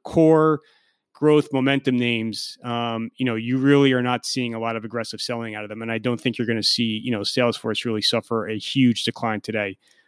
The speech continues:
Um, you had better numbers out of some, some more mid-cap cloud software stocks, and then Dell and Williams Sonoma were both pretty strong. So for the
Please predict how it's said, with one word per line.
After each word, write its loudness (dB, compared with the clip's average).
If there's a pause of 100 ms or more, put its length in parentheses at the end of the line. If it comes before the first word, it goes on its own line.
(140)
Um, -2 (360)
you 4
had 2 (100)
better 6
numbers 4
out 4
of 0
some, 0
some -4
more -2 (120)
mid-cap 0
cloud 0
software -2
stocks, -4 (340)
and -4
then -2
Dell 2
and 0
Williams 0
Sonoma -4
were -4
both -4
pretty -4
strong. -4 (400)
So 4
for 0
the 6